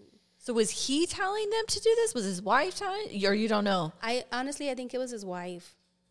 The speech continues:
Speaker 2: you know. Um, but I was like, "Man, people know where I live." <laughs>
Speaker 1: Well, yeah,
Speaker 2: So
Speaker 1: 'cause Jon-, like Jonathan said, you guys were all in that little area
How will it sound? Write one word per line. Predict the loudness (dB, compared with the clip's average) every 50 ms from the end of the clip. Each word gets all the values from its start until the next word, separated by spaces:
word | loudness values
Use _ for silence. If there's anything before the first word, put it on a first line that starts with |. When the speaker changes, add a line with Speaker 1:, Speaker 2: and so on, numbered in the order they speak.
| _ _ _ _ -12
Speaker 2:
you | -10 -8
know. | -6 -6 -6 -8 -10 -14 -16 _ _ _ _ _ _
Um, | -10 -8 -6 -6 -6 -8 -10 -12 -14 _ _ _ _ _ _ _ _ _ _ _ _ _
but | -10 -8 -8
I | -6
was | -8 -8 -10
like, | -12 -12 -12
"Man, | -12 -10 -10 -10
people | -10 -10 -10 -8 -8 -8
know | -6 -6 -8 -6 -6
where | -8 -8
I | -8 -8
live." | -8 -6 -6 -6 -6 -6 -8 -8
<laughs> | -8 -10 -10 -12 -20 _ _ _ _ _ -20 -20 -20 -20 -20 _ -10 -2
Speaker 1:
Well, | 0 4
yeah, | 4 4
Speaker 2:
So | 4 4
Speaker 1:
'cause | 0 -2 -4 -6 -12 -12 -4
Jon-, | -2 -2 0 0
like | -2 -2
Jonathan | 0 0 0 0 -2 -4
said, | -4 -4 -4 -4
you | 0
guys | 0 0 0 2
were | 2 4
all | 4 4 2 0
in | -2 -4
that | -4 -6 -6
little | -6 -4 0 2 2 2 2
area | 2 2 2 2 2 0 0 0 -2 -2 -2 -2 -2 -4 -6